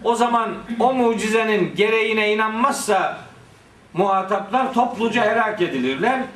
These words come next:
Peygamberler tarihinin bir sürü örneğini, örnekliğini biz biliyoruz bu anlamda. Ama mucizenin peygamberi eğiten tarafı da vardır.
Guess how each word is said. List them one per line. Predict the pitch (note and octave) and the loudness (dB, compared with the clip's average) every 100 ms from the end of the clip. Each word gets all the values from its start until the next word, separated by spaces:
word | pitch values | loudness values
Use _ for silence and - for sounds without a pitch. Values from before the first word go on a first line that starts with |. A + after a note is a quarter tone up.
| - - - | -18 -18 -4
Peygamberler | G#3 G#3 G3+ G#3 G3+ G3 G#3 G3 | 0 2 0 0 -2 0 -2 0
tarihinin | F#3+ F#3 F3 E3 G#3+ G#3 | 0 2 0 0 -2 -2
bir | G#3 | -4
sürü | - G#3 A3 G#3 | -4 0 2 2
örneğini, | G3 F#3+ F#3+ F#3+ F#3 F3 E3+ | 2 0 2 2 2 2 2
örnekliğini | F#3 F#3 F3+ F3+ F3+ E3 | 0 0 0 2 2 2
biz | D3 C#3 | -4 -8
biliyoruz | C#3 C#3 B2+ B2 | -2 0 0 -2
bu | D3 | 0
anlamda. | C3+ C3 D3 G3+ C4 C4 - - - - | 0 -2 -2 -2 -2 -6 -16 -20 -10 -2
Ama | B3 C4 | 2 2
mucizenin | C4 C4+ A3 C4 D4 E4 E4+ - - - | 2 0 0 0 0 0 -4 -8 -18 -4
peygamberi | G3+ A3 G#3 A#3+ A#3+ A#3 C#4 | 0 2 2 0 2 0 2
eğiten | B3 A#3 A3+ B3+ C4 | 2 2 2 0 2
tarafı | A#3 A3+ G#3 G#3 | 2 0 0 0
da | G3 F3 | 2 2
vardır. | F3 F3+ C#4 | 0 0 -2